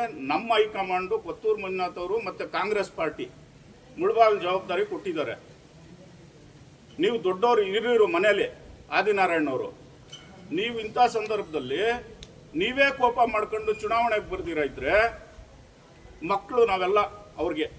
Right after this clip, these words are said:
ಏನ್ ಸರ್, ಈ ಸೋಲ್ ಹೊಣೆ ಬರೋರು ಯಾರು? ಯಾರಿಗೆ ಮರ್ಯಾದೆ ಹೋಗಿದ್ದು? ಇವತ್ತು ಒಂದೋ ಎರಡೋ ಚುನಾವಣೆ ಗೆದ್ಬಿಟ್ಟು ವಿರೋಧ ಪಕ್ಷದ ಶಾಸಕರು ಬಾಯಿಗೆ ಬಂದಂಗೆ ಮಾತಾಡ್ತಾ ಇದ್ದಾರೆ, ಚಾಲೆಂಜ್ ಮಾಡ್ತಾ ಇದ್ದಾರೆ, ಟಚ್ ಮಾಡ್ರಿ, ಟಚ್ ಮಾಡಿ. ಯಾರು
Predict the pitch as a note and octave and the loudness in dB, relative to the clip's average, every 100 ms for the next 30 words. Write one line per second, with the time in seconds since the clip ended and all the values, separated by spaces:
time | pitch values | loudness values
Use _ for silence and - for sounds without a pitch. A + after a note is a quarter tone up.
0 | - - - - - - - D#3+ F#3 A3 | -20 -20 -20 -20 -20 -20 -8 -6 0 0
1 | A#3+ - - - - - - - - - | 0 -8 -20 -20 -20 -20 -20 -20 -20 -20
2 | - - - - - - - - A3 - | -20 -20 -20 -20 -20 -20 -20 -14 -12 -2
3 | A3+ A#3 A3 G3 G3 G#3 G3 F#3+ F#3 F#3 | 0 0 -2 -4 -2 0 0 0 2 0
4 | E3+ A3 G#3+ G3 F#3+ G3+ G3 F3+ E3 C#3+ | 2 2 2 0 0 2 2 -2 -4 -6
5 | A#2+ A2+ - - - - - - F3+ G3+ | -8 -12 -18 -20 -20 -20 -20 -12 -4 -4
6 | - - A3 B3 - - - C#3+ E3 G#3 | -4 0 4 4 2 -4 -14 -6 -4 2
7 | G#3+ G3+ G3 F#3+ - F3+ F#3+ G3 F3+ E3+ | 2 4 2 0 -2 -4 -2 -2 -4 -6
8 | D#3 E3+ D#3 A#3 A#3+ - D#3 G3 G3+ E3+ | -8 -8 -2 -2 -2 -4 -2 0 0 -4
9 | E3+ - D#3+ E3 C#3 - - - - - | -10 -10 -4 -4 -4 -8 -20 -20 -20 -20
10 | - - - - - - F#3+ G#3+ - F3 | -20 -20 -20 -20 -20 -4 -2 -2 -6 -6
11 | F3 A#3+ A3 - - - - - - - | 0 2 2 -4 -20 -20 -20 -20 -20 -20
12 | - - - D#3 G3 G3 - F3+ F#3 G#3 | -20 -20 -2 2 4 2 -2 -8 -6 -4
13 | F#3 F3+ F3+ E3+ F3 D#3 D#3 - E3+ F#3 | -2 -2 -2 -4 -6 -6 -8 -4 0 2
14 | G3 F3 E3 D3+ D#3 D3 C3+ F#3+ F3 F#3 | 0 0 -4 -4 -4 -4 -4 -6 -8 -4
15 | F3+ E3 D#3 - D#3 - F#3 F#3 G#3+ B3 | -4 -2 -6 -10 -12 -14 -8 -2 0 0